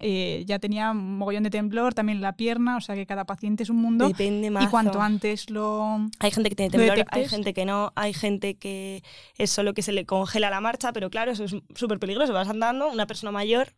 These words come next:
Speaker 2: se le congela la marcha, pum, al suelo, rotura de cadera.
Speaker 1: Ya,
Speaker 2: Jaleo,
Speaker 1: ostras, qué
Speaker 2: ¿sabes?
Speaker 1: fuerte, qué
Speaker 2: Entonces,
Speaker 1: fuerte.
Speaker 2: pues lo que estábamos investigando era eso,
Speaker 1: Qué guay.
Speaker 2: básicamente. <laughs> Sí.
Speaker 1: Qué chulo.
Speaker 2: Bastante
Speaker 1: Me encanta.
Speaker 2: chulo,
Speaker 1: Me encanta
Speaker 2: bastante
Speaker 1: porque
Speaker 2: chulo.
Speaker 1: además es como lo que decías tú, ¿no? Como mejorar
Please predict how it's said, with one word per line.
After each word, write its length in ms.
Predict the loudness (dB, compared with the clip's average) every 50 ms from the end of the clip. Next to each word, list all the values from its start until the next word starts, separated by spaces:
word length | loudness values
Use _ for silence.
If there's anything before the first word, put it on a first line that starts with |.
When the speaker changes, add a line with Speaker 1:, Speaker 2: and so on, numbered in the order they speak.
| _ _ _
Speaker 2:
se 100 | -4 -2
le 80 | 0 0
congela 280 | 0 -2 0 0 0
la 60 | 0 0
marcha, 300 | -2 -2 0 -2 -2 -2
pum, 260 | -2 -2 -4 -4 -4 -6
al 100 | -8 -6
suelo, 380 | -2 0 0 0 0 -2 -8 _ _
rotura 240 | -6 -4 -2 0 0
de 60 | 0
cadera. 340 | 0 0 -2 -2 -6 -8 -12 -14 _ _ _ _ 0
Speaker 1:
Ya, 300 | 2 2 2 2 -2 -6 -10 _ _
Speaker 2:
Jaleo, 240 | 0 0 2 2 2 -2 -4
Speaker 1:
ostras, 300 | -6 -8 -10 -14 -20 _ _
qué 80 | _ -6
Speaker 2:
¿sabes? 220 | 0 2 2 2 2
Speaker 1:
fuerte, 340 | -2 -6 -8 -10 -10 -10 -12 _ _ _ _ _ _ _ _ _
qué 100 | 0 0
Speaker 2:
Entonces, 520 | 2 2 2 2 2 2 2 2 2 0
Speaker 1:
fuerte. 120 | -4 -10 _ 0
Speaker 2:
pues 180 | 0 2 2
lo 80 | 0 -2
que 60 | -2
estábamos 380 | -2 -2 0 0 0 -2 -2 -4
investigando 440 | -4 -4 -4 -2 -2 0 0 0 0
era 140 | 0 0 0
eso, 160 | -2 -4 -10
Speaker 1:
Qué 80 | -14 -16 _ _ _ _ _ _
guay. 100 | -2 0
Speaker 2:
básicamente. 680 | 2 4 4 4 2 2 2 2 0 -2 -2 -6 -12 -14 _
<laughs> 40 | _ _
Sí. 320 | -6 -4 -2 2 4 6
Speaker 1:
Qué 120 | 6 6 4
chulo. 400 | 2 0 0 0 0 0 -2 -4 -6 -12 -18 -6 _
Speaker 2:
Bastante 260 | 0 2 4 6 4
Speaker 1:
Me 60 | 6
encanta. 180 | 4 4 2 2
Speaker 2:
chulo, 160 | 2 2 0 0 -2 -6 -16 _ _ _
Speaker 1:
Me 80 | -8 -2
encanta 220 | 0 2 2 2
Speaker 2:
bastante 40 | 2
Speaker 1:
porque 160 | 2 0 0
Speaker 2:
chulo. 60 | -2 -2
Speaker 1:
además 260 | 0 -2 -2 -2 -2
es 100 | -4 -2
como 420 | 0 2 4 4 4 4 4 4 2
lo 100 | 2 2
que 80 | 2
decías 320 | 0 2 2 2 0 0 0
tú, 180 | 0 2 4
¿no? 200 | 6 6 6 6
Como 200 | 4 4 6 6 6
mejorar 600 | 6 6 4 2 2 4 4 4 2 2 0